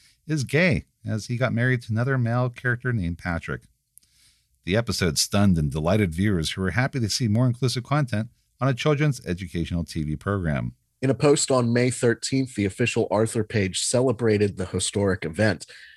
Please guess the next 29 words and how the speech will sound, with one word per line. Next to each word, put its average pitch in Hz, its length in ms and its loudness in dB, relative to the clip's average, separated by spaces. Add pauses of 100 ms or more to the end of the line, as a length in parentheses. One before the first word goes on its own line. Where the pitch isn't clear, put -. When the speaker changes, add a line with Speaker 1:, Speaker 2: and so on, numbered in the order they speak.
(140)
Speaker 2:
The 113 160 2
account 139 380 0
said 127 240 0
that - 140 -4
fans 123 360 0
were 113 140 2
invited 120 680 2 (160)
to 104 220 -2
one 110 300 2
of 104 140 -2
the 98 100 2
best - 560 0
weddings 104 560 2 (180)
Elwood 117 480 4
City 87 460 0 (300)
has 110 220 2 (280)
ever 156 260 4
seen 90 520 -2 (200)
two 127 220 2
years 110 340 2
ago. 85 460 -4
It 101 180 -2
added, 101 420 0 (720)
"Let's 135 400 2
wish 156 240 0
Mister 143 300 0
Ratburn 131 440 2
and 117 140 0
Patrick 131 540 0